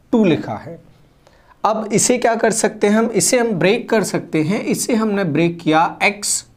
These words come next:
प्लस वाई प्लस एक्स वाई प्लस वन, इसको लिख लिया एक्स प्लस वाई प्लस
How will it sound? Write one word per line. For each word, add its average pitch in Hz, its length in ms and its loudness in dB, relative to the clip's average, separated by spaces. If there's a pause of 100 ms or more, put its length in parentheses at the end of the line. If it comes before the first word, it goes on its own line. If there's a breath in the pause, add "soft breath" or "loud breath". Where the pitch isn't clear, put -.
(540 loud breath)
प्लस 170 460 0 (460)
वाई 160 500 2 (720)
प्लस 151 580 -2 (640 soft breath)
एक्स 175 300 -2
वाई 190 360 2
प्लस - 680 -4
वन, 131 260 -10 (420)
इसको 175 280 0
लिख 180 240 0
लिया 185 380 2 (100)
एक्स 170 260 -6
प्लस 151 420 -4
वाई 139 440 0 (580 loud breath)
प्लस - 560 -2